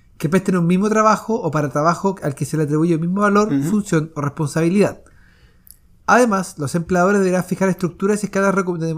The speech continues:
Speaker 1: remuneración a partir del análisis de los empleos,
Speaker 2: Ya.
Speaker 1: sus descripciones, evaluando cada uno de ellos con el método analítico de evaluación de puestos de trabajo que fije, ni más ni menos que la Dirección del Trabajo.
Speaker 2: Ajá.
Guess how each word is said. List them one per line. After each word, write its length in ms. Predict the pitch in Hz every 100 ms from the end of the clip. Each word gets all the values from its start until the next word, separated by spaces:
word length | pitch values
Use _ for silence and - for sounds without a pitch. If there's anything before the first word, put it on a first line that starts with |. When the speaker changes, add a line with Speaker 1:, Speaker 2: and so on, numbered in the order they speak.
| 170 170
Speaker 1:
remuneración 720 | 190 208 214 208 - 233 254
a 80 | 156
partir 280 | 151 143 190
del 120 | 196
análisis 340 | 185 180 180 190
de 40 |
los 160 | 185 165
empleos, 580 | 143 - 233 160 113 -
Speaker 2:
Ya. 240 | 113 - - - - _
Speaker 1:
sus 320 | - - 226
descripciones, 720 | 233 233 208 - 214 165 185 -
evaluando 480 | 165 151 170 180 185
cada 160 | 196 208
uno 180 | 226 220
de 100 | 208
ellos 180 | 220
con 140 | - 180
el 60 |
método 380 | 165 175 190 190
analítico 400 | 160 165 165 175
de 80 | 175
evaluación 540 | 151 135 - 180 202 -
de 80 |
puestos 300 | 131 151 165
de 40 | 156
trabajo 320 | 131 147 156
que 120 | 143
fije, 440 | - 208 - 254 - - - _ -
ni 100 | 117
más 140 | 147
ni 100 | 190
menos 240 | 226 247 247
que 80 | 190
la 80 |
Dirección 340 | 175 165 - 185
del 140 | 190
Trabajo. 360 | 240 269 - 131
Speaker 2:
Ajá. 340 | 170 - -